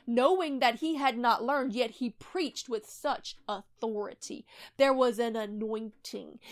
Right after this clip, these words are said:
in the words that were coming forth from this man, because it was not something that could be learned in a college. It was not something that could be imparted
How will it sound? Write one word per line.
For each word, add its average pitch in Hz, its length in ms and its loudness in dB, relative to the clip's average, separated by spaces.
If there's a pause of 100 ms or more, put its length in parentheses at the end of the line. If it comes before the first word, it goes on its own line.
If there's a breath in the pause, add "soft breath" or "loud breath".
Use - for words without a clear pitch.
(120)
in 254 180 4
the 240 80 4
words 233 460 4
that 214 180 2
were 190 140 -4
coming 285 420 -2
forth 240 420 -2
from 233 220 -2
this 262 260 -4
man, 226 480 -6 (280 loud breath)
because 240 360 -2
it 233 140 0
was 220 180 -2
not 233 240 0
something 240 640 -2
that 226 220 -4
could 220 260 -6
be 220 160 -6
learned 226 560 -2 (220 loud breath)
in 254 160 2
a - 80 -2
college. - 880 -2 (440)
It 277 140 0
was 247 180 2
not 240 220 0
something 240 600 -2 (240 loud breath)
that - 200 2
could 262 320 0
be 262 180 2
imparted 226 840 0